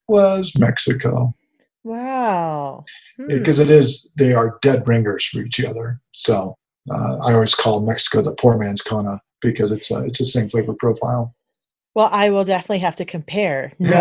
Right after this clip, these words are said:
Speaker 2: knowing that now might,
Speaker 1: Yeah.
Speaker 2: might change how I taste it. So let's go back to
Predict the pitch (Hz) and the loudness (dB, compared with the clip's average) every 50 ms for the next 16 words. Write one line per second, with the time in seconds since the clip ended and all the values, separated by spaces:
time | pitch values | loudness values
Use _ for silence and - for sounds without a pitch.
0 | 180 175 170 151 147 135 135 131 127 - 175 170 170 165 175 185 175 175 156 139 | 4 4 2 0 -2 -2 -2 -2 -2 0 2 4 4 4 4 2 2 0 0 -2
1 | - 123 120 202 165 156 - - - - 202 190 190 180 165 - 165 160 165 160 | -4 -4 0 0 0 0 0 -2 -2 0 2 2 2 0 -2 -2 0 2 2 2
2 | 151 143 139 143 - - 226 233 220 - 139 - - - - 262 240 226 - - | 2 0 -2 -6 -4 -2 -2 -2 -2 -4 -6 -6 -4 0 4 4 4 4 2 -6
3 | - - - - - 254 - - 349 320 247 - 226 202 190 196 190 - - - | -16 -18 -12 -6 -4 -4 -2 0 0 0 2 2 0 0 0 -2 -6 -8 -8 -4
4 | 208 170 151 151 156 160 160 165 | -2 -2 0 -2 -2 -6 -8 -12